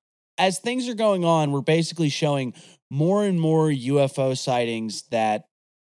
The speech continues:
Speaker 2: don't have normal explanations and were just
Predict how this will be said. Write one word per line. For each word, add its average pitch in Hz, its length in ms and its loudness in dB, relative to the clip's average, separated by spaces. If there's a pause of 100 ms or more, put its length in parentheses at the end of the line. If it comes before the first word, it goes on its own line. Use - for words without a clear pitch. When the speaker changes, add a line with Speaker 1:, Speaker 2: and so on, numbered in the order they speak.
Speaker 2:
don't 147 360 2
have 131 680 -2
normal 135 400 0
explanations 139 800 -2
and 127 400 -4
were 123 160 -4
just 120 460 -4